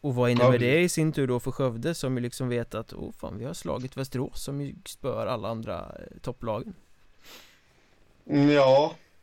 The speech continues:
Speaker 2: Eh, å andra sidan så var väl det, Västerås hackade ju lite där ett tag. Eh, och det var ju under den perioden som, som Skövde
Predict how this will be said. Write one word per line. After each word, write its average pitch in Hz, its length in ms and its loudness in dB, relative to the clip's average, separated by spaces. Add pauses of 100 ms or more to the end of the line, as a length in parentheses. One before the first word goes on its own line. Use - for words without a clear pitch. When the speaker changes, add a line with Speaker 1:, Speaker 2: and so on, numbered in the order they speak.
(440)
Speaker 2:
Eh, 117 680 -4 (1160)
å 147 120 -2
andra 123 180 2
sidan 127 280 4
så 131 100 -2
var 113 240 6
väl 123 120 2
det, 113 380 6 (440)
Västerås 127 800 0
hackade 131 500 -2
ju 123 60 4
lite 139 380 0 (680)
där 110 220 6
ett 110 60 0
tag. 104 300 2 (220)
Eh, 113 420 2
och 117 120 2
det 117 60 2
var 117 180 6
ju 113 80 6
under 113 120 2
den 104 180 0
perioden 110 500 0
som, 101 540 -4
som 110 220 -6
Skövde 101 520 2